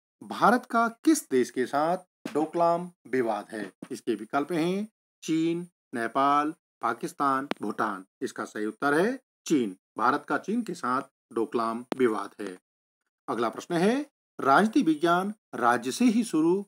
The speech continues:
और समाप्त होता है, यह कथन किसका है? इसके विकल्प हैं गार्नर, प्लेटो, लास्की, लॉक। यह प्रसिद्ध कथन गार्नर का है। उन्होंने कहा, "राजनीति विज्ञान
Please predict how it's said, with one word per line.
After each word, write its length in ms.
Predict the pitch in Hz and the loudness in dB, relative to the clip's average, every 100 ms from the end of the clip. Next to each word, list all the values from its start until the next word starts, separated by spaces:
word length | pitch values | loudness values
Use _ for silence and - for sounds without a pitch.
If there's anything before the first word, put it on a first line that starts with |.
| - | -8
और 120 | 127 | -8
समाप्त 420 | - 113 135 - 147 | -6 -2 0 0 -2
होता 260 | 139 156 | 2 4
है, 300 | 147 175 190 _ 156 | 4 2 -4 _ 0
यह 140 | 135 | 0
कथन 460 | - 117 123 135 147 _ - | 0 -4 -4 -4 -8 _ -4
किसका 280 | 147 - 117 | -2 -2 -6
है? 280 | 98 95 - _ | -6 -12 -16 _
इसके 220 | 117 - 107 | -12 -6 -6
विकल्प 360 | 107 160 165 | -2 0 0
हैं 320 | 165 185 208 - _ _ - | 0 0 -2 -8 _ _ 2
गार्नर, 560 | 135 156 170 170 175 _ _ | 4 4 2 2 -2 _ _
प्लेटो, 600 | 139 151 160 170 165 165 _ - | 2 2 4 0 0 -4 _ -2
लास्की, 640 | 127 147 - 147 143 151 _ - | 0 0 -2 -6 -6 -8 _ -2
लॉक। 300 | 123 107 95 - | 0 -2 -8 -8
यह 60 | 117 | -8
प्रसिद्ध 380 | - - - - | -10 -8 -8 -6
कथन 420 | 110 123 120 139 _ _ - | -8 -4 -6 -6 _ _ -6
गार्नर 340 | 110 104 113 | -4 -4 -4
का 200 | 151 139 | 4 6
है। 280 | 170 220 226 _ _ 113 | 6 2 -6 _ _ -8
उन्होंने 180 | 113 | -6
कहा, 460 | 104 127 165 214 254 _ _ - | -2 0 2 2 -2 _ _ -8
"राजनीति 400 | 120 185 247 254 | 2 2 2 0
विज्ञान 480 | 139 120 143 151 | -2 0 2 2